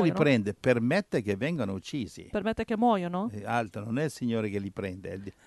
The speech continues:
Speaker 1: è il diavolo che li uccide.
Speaker 2: Perché
Speaker 1: Però il
Speaker 2: verranno
Speaker 1: Signore lo permette perché, per toglierlo da cosa?
Speaker 2: Dai tempi più difficili che verranno.
Speaker 1: Oh, ecco, anche i cristiani che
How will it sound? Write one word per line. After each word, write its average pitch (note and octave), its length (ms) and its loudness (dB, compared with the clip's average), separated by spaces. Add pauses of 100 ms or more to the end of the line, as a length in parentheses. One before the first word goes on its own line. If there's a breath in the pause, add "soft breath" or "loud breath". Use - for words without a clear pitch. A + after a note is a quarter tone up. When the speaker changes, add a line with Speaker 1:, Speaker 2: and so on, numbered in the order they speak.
(160 soft breath)
Speaker 1:
è - 80 -8
il A2 100 -2
diavolo C3 380 2
che G#2 80 0
li G2+ 100 0
uccide. G#2 480 -6 (180)
Speaker 2:
Perché A3+ 280 -2
Speaker 1:
Però - 80 4
il - 80 6
Speaker 2:
verranno - 140 4
Speaker 1:
Signore - 220 4
lo D#3+ 120 4
permette F3+ 680 2
perché, F#3+ 800 0 (400 soft breath)
per D#3 240 2
toglierlo G3+ 480 2
da C#3 140 2
cosa? G2+ 540 0
Speaker 2:
Dai A3 360 -2
tempi A#3+ 280 -2
più B3+ 160 -4
difficili A3 500 -6
che F3+ 140 -6
verranno. F3+ 420 -6
Speaker 1:
Oh, A#2+ 1600 8
ecco, G#2+ 800 0 (240 soft breath)
anche F#3 300 2
i E3 40 2
cristiani D3+ 580 0
che A#2+ 320 0